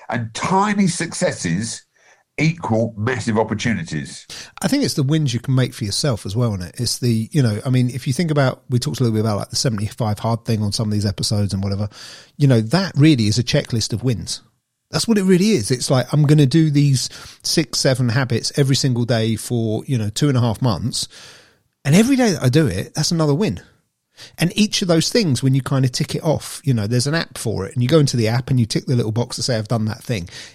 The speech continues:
Speaker 2: It, it's a little win that gives you the momentum to do the next thing. And I think sometimes it's not even so much that we've got to do anything different. It's that we've got to pay attention to what we do. It's that we've got to track what we do and actually just take time to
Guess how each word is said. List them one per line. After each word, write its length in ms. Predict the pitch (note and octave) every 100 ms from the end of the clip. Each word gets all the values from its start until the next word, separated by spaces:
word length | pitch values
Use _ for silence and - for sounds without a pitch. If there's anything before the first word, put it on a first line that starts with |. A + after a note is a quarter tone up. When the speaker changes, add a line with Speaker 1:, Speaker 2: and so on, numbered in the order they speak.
| _
Speaker 2:
It, 140 | D#3+ -
it's 260 | E3+ - -
a 60 |
little 340 | C#3+ E3 - C#3+
win 220 | D3+ A#2
that 120 | A2+
gives 200 | C3 G#2+
you 60 | A#2
the 100 | A2+
momentum 440 | B2 B2 A#2+ A2+
to 100 | G#2
do 100 | A#2+
the 140 | A2 A#2+
next 240 | A#2+ -
thing. 240 | A3 F3+ - - - - -
And 120 | D3+
I 40 |
think 220 | E3 F#3 -
sometimes 580 | F3+ G#3+ - B2+ A2+
it's 140 | A2+ A2+
not 240 | D#3 G3+
even 160 | G3 F3
so 160 | -
much 220 | D3+ C#3 -
that 80 |
we've 120 | C#3 B2
got 140 | C3+
to 80 | A#2+
do 220 | G2+ D3+
anything 400 | E3+ C3 A#2+ G2+
different. 380 | F#2+ F2 - -
It's 160 | C3+
that 80 | -
we've 100 | C3+
got 160 | - -
to 20 |
pay 100 | C3
attention 380 | B2 C#3+ C3+ A#2
to 60 |
what 160 | A2 -
we 60 | G2
do. 240 | D3 G#2 - - - - -
It's 220 | D3 C3
that 120 | - B2+
we've 200 | B2+ A#2+
got 160 | C#3
to 80 | B2
track 420 | B2 - D#3 -
what 160 | B2 G2
we 100 | A2
do 220 | A2 G2+
and 80 | G#2
actually 540 | B2 - B2+ A#2 A2 - - -
just 180 | - C3
take 220 | - -
time 260 | - D3 C3+
to 400 | A#2+ B2+ A#2+ A#2